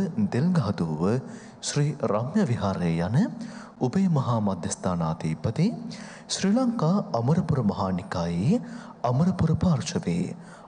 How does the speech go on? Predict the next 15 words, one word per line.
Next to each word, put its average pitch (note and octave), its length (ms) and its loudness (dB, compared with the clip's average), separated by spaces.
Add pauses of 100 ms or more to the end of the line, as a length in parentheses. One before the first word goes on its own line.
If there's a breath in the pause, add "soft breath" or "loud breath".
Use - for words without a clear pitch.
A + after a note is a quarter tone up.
අධිකරණ A2+ 520 0
සංඝනායක F2+ 760 0 (680 loud breath)
ප්‍රවචන G3+ 540 2 (120)
කීර්ති D3 480 2
ශ්‍රී E2+ 360 0 (400 loud breath)
සද්ධර්ම F#2 640 -2
ජෝතික G2+ 480 0 (580 loud breath)
පූජනීය F2 720 0 (520 loud breath)
දොඩන්දුවේ A#2 840 2 (140)
සිරිකර C3 600 0 (540 loud breath)
පින්වත් C#3 580 -2
නායක A2+ 480 0 (200)
ස්වාමීන් D3+ 640 2
වහන්සේ. G2 680 -2 (560 loud breath)
අපි A2+ 280 0